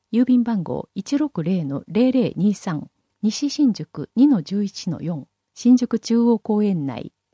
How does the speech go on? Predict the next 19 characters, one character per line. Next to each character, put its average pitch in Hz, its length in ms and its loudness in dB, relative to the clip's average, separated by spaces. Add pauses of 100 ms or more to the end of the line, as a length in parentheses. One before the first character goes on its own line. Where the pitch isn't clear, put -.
(600)
電 220 260 0
話 208 220 -4 (240)
三 285 240 2
三 247 260 2
四 170 180 0
八 - 440 -8
六 190 260 2
二 262 280 8
七 190 280 0
七、 185 320 -2 (380)
フ 240 60 -2
ァ - 20 -2
ッ - 20 -2
ク - 100 -14
ス - 260 -10 (220)
三 285 240 2
三 214 280 2
四 196 240 4
四 180 260 0